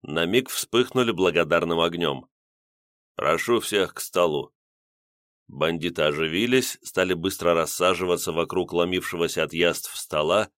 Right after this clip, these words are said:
по-праздничному застеленного не простенькой клеёнкой, а дорогой трофейной скатертью —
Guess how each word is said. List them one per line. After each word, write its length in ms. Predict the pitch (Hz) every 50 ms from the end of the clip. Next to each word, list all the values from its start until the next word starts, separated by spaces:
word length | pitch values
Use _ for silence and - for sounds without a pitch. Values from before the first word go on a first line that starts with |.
| _ _ _ _ _ _ _ _
по-праздничному 800 | - 78 76 - 90 110 113 110 123 113 - - 113 110 110 104
застеленного 640 | 85 90 87 85 - - 98 98 98 95 92 87 85
не 140 | 82 80 80
простенькой 520 | 69 85 95 101 - - 120 110 - 120
клеёнкой, 720 | - - 110 113 113 113 110 113 107 - 113 110 104 - _ _ _ _ _ _ _
а 120 | - -
дорогой 460 | - 73 80 80 78 - 101 127 143
трофейной 560 | 135 127 110 98 - - 101 110 117 127 131 127
скатертью — 800 | - - 78 73 73 69 78 71 - - - 73 73 69 -